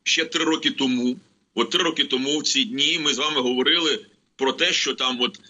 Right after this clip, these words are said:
значить, до Путіна телефонують, обривають телефони Борелі, Урсули фон дер Ляєн. Е, ми тоді говорили про Шольца, ми говорили про Штайнмаєра. Всі, всі умови, всі умови були Путіна. Вони хотіли почути, що він там хоче почути, і десь так,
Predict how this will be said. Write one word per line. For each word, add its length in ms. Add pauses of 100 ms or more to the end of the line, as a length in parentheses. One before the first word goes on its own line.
значить, 360
до 120
Путіна 420
телефонують, 680
обривають 440
телефони 560
Борелі, 920 (320)
Урсули 320
фон 200
дер 180
Ляєн. 720 (500)
Е, 400
ми 180
тоді 220
говорили 380
про 180
Шольца, 600 (180)
ми 80
говорили 300
про 240
Штайнмаєра. 920 (600)
Всі, 220 (220)
всі 280
умови, 680
всі 200
умови 500
були 420 (360)
Путіна. 680
Вони 240
хотіли 400
почути, 520
що 200
він 100
там 160
хоче 260
почути, 380
і 100
десь 180
так, 220